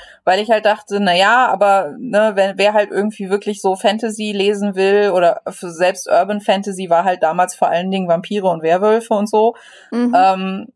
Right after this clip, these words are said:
Speaker 1: also das, was ich davon kannte, ich möchte jetzt nicht sagen, dass der Buchmarkt nicht damals auch schon so war, ich,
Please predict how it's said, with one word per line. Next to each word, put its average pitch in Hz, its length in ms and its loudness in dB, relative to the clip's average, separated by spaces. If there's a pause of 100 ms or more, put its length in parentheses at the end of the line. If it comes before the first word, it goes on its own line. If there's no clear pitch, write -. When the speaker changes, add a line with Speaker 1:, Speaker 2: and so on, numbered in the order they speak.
(300)
Speaker 1:
also 185 160 -2
das, 185 280 -2
was 190 100 0
ich 202 140 -10
davon 180 340 0
kannte, 202 480 0
ich 202 140 -2
möchte 190 260 -4
jetzt 175 240 -4
nicht 185 160 -8
sagen, 175 260 2
dass 185 140 -4
der 175 100 2
Buchmarkt 175 440 -2
nicht 175 120 -8
damals 170 320 2
auch 190 140 2
schon 196 160 -4
so 196 180 -2
war, 185 240 4
ich, - 220 -12